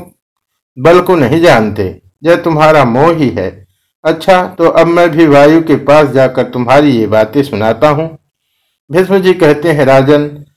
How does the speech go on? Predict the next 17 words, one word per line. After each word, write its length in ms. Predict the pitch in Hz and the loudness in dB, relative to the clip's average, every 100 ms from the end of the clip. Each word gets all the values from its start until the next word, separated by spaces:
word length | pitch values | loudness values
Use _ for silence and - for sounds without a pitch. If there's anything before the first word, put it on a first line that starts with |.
| _ | _
सालमली 560 | - 143 147 156 180 190 | 0 2 2 2 2 2
को 220 | 180 - | 0 -2
इस 160 | 165 | -4
प्रकार 600 | 165 175 170 139 113 - - _ _ | -4 -6 0 2 0 -6 -20 _ _
दपट 400 | 117 147 160 180 | -4 -2 0 0
कर 200 | - 127 | 0 -4
ब्रह्मवेत्ताओं 880 | 104 147 175 165 147 147 147 151 151 | 0 -2 -2 0 0 0 0 0 0
में 180 | 143 123 | 0 -2
श्रेष्ठ 400 | 120 151 151 156 | -2 -4 -4 -6
नारद 440 | 120 117 131 160 | -6 -2 0 0
ने 340 | 151 104 104 - _ _ _ 135 | -2 -6 -8 -16 _ _ _ -2
वायु 320 | 151 175 180 | 2 4 4
देव, 420 | 143 147 139 143 - | 4 2 2 -4 -12
देव 300 | 135 151 143 | -2 0 0
के 200 | 143 120 | -2 -4
पास 360 | - 147 151 | 0 2 2
जाकर 600 | 123 131 127 120 110 110 | 2 0 0 -2 -2 -8